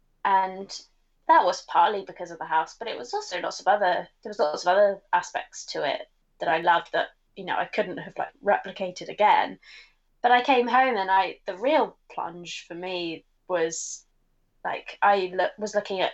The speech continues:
flats in Bristol and house shares and things, 'cause I was planning on moving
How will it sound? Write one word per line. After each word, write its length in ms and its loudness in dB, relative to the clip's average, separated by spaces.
flats 520 -2
in 400 -14
Bristol 440 -6
and 340 -10
house 320 -4
shares 320 -6
and 120 -16
things, 280 -10
'cause 140 -14
I 80 4
was 160 -2
planning 260 2
on 80 -8
moving 340 -12